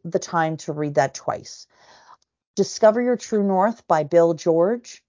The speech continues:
is amazing. I ate that book up.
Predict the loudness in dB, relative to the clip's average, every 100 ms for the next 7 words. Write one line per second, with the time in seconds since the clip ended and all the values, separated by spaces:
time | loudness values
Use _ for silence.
0 | _ _ _ _ _ _ 2 4 6 2
1 | -2 -12 -20 -4 -2 0 -2 -4 -4 -6
2 | -10 _ _ _ _ _ _ -6 -2 -2
3 | -2 -6 -12 0 2 2 0 0 0 2
4 | -2 -2 0 0 0 -12 -20